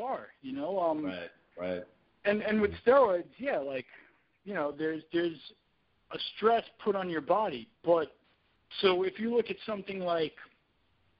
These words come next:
Speaker 1: injectable testosterone, you, let's say you're, you're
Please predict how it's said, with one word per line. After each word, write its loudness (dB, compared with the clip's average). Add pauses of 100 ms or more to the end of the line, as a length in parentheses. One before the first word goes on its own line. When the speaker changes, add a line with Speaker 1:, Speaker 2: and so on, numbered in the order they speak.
(140)
Speaker 1:
injectable 0
testosterone, -4
you, 0 (520)
let's -4
say 0
you're, -2 (120)
you're 0